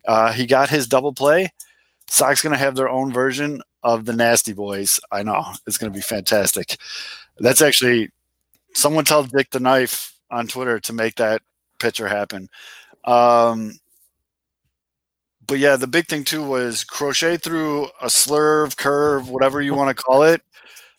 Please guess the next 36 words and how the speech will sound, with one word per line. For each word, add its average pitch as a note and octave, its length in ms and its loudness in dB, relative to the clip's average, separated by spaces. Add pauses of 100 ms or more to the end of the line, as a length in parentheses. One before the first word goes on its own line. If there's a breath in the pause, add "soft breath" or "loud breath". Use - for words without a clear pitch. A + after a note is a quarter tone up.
(140)
that B2+ 460 4
made D3 300 2
me D3+ 100 -4
have D3 140 2
to C3+ 80 -8
go B2 280 -4 (140)
back D#3 300 4
and C3+ 100 -8
change A#2+ 300 -6
my A#2 120 -4
pants A2 540 -6 (380)
because A#2+ 540 2
that C#3+ 220 4
was B2 160 -4
ridiculous A2+ 540 -6
too. - 140 -12 (240)
Because A#2 380 -2
the, B2+ 100 -4 (160)
the C3+ 100 -6
batter E3 300 4
just D3 180 -4
stood C#3+ 160 -6
there C3 280 2 (340 loud breath)
and B2+ 280 0
looked C3+ 180 -4
at C3+ 120 0
the C3 140 -6
ump C3 180 -2
and B2 80 -8
looked B2 180 -8
at A2+ 80 -6
Crochet A2+ 360 -6
like, G2+ 200 -4
"What A2+ 120 -10
the G#2 80 -14
fuck? - 360 -14